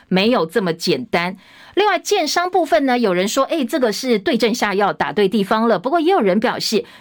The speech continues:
最后会造成市场上的劣币驱逐良币。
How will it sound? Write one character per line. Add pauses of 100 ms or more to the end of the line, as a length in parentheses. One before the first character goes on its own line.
(120)
最
后
会
造
成
市
场
上
的
劣
币
驱
逐
良
币。